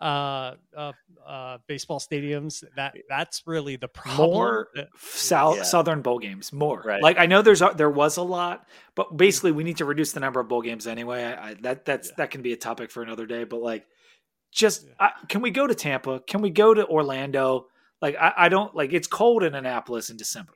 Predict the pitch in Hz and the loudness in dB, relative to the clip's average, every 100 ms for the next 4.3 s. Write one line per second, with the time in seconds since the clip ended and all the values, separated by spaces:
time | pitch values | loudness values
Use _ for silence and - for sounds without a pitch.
0 | - - 190 - 214 - _ _ - 196 | -20 -8 -8 -6 -12 -14 _ _ -20 -14
1 | - 131 165 127 120 139 156 139 - _ | 2 4 4 0 2 2 2 -6 -8 _
2 | 117 113 135 160 143 127 123 135 139 107 | -18 -4 0 2 2 2 2 0 0 -6
3 | 117 107 101 107 98 113 113 101 - 92 | -4 -4 -4 -8 -6 -4 -4 -6 -12 -20
4 | - 92 | -20 -18